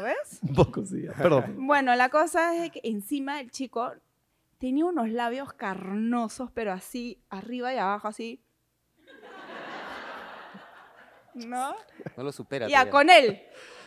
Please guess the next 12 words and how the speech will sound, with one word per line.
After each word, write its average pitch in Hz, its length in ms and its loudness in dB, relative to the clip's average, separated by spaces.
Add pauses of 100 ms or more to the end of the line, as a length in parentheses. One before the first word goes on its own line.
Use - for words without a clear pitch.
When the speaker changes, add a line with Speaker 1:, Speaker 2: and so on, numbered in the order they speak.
(300)
Speaker 1:
Y 349 100 0
yo, 359 600 4 (500)
ya, 196 260 0 (320)
y 226 140 -12
fue 277 200 -10
todo 294 460 -8 (960)
baboso, 220 680 0
así. 262 480 -4 (680)
Speaker 2:
Con 151 120 4
lenguaje, 165 480 10
con 160 120 6
lenguaje. 160 520 6